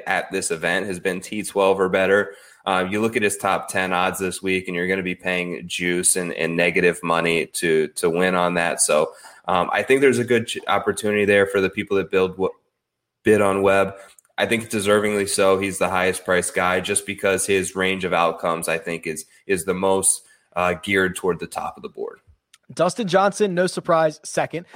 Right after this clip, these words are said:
Speaker 2: nine dollars and seventy-eight cents. Collin Morikawa did catch a bit of steam at the end there because he was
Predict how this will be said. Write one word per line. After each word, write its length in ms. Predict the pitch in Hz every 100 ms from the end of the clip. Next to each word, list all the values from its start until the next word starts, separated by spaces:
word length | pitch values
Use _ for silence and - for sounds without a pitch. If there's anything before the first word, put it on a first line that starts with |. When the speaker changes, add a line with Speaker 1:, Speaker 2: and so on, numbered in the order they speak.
| -
Speaker 2:
nine 260 | 170 160 151
dollars 360 | 143 139 131 -
and 160 | 143
seventy-eight 460 | 151 139 135 135 131
cents. 240 | 147 143
Collin 320 | - 190 294
Morikawa 520 | 294 277 240 226 233 160
did 220 | 208 233
catch 260 | 226 226
a 60 | 196
bit 160 | 180 196
of 60 |
steam 280 | - 214 196
at 80 | -
the 200 | 165 160
end 260 | 175 180 170
there 300 | 156 143 139
because 220 | 143 139
he 140 | 185
was 240 | 214 190